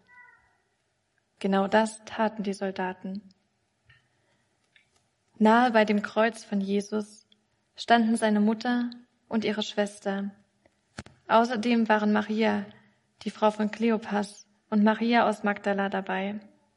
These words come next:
Jesus sah seine Mutter und neben ihr den Jünger, den er besonders liebte.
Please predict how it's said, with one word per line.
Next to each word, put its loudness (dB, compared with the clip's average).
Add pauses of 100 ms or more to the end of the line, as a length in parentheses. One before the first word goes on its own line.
(1800)
Jesus 0
sah 6
seine 2
Mutter 0
und 0
neben 2
ihr 0
den 2
Jünger, 0 (400)
den 6
er 4
besonders 0
liebte. -6